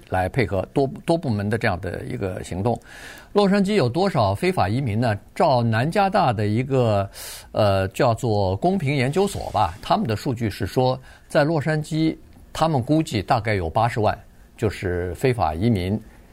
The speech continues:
呃，有的是父母亲是非法移民，有的是，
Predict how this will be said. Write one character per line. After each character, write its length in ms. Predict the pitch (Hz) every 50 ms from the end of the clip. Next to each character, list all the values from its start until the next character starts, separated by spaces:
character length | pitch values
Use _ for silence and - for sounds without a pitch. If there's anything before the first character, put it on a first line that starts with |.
| - - -
呃， 360 | - 90 90 87 85 87 98 131 - - - -
有 180 | - 123 101
的 120 | 98 113 139
是 100 | - 147
父 160 | 131 - 226
母 160 | 139 101 85
亲 180 | 80 - 143 165
是 80 | 156
非 160 | 123 - 117 98
法 140 | 95 87
移 140 | 82 90 101
民， 240 | 107 95 85 95 107
有 120 | 104 92
的 140 | 90 113 120
是， 400 | 127 147 143 123 110 104 95 -